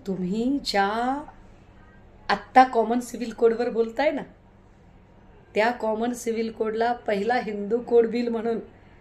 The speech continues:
मांडणारे जे कोणी होते, ते डॉक्टर बाबासाहेब आंबेडकर. थोडं बाबासाहेबांचा विचार एकदा करून घ्या. नसेल माहीत तर आम्हाला सांगा,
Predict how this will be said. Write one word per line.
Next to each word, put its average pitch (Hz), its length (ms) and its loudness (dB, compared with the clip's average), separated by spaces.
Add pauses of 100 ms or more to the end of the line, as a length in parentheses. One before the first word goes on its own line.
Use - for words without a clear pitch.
(240)
मांडणारे 220 600 4
जे 233 160 -2
कोणी 233 220 -2
होते, 180 480 -8 (640)
ते 262 60 2
डॉक्टर 285 240 -4
बाबासाहेब 262 480 -2
आंबेडकर. 156 460 -8 (1500)
थोडं 285 180 -2
बाबासाहेबांचा 269 680 -6
विचार 226 340 -6
एकदा 262 220 -6
करून 262 340 -6
घ्या. - 200 -12 (1500)
नसेल 208 380 0
माहीत 302 240 -2 (120)
तर 311 80 4
आम्हाला 240 380 2
सांगा, - 380 -4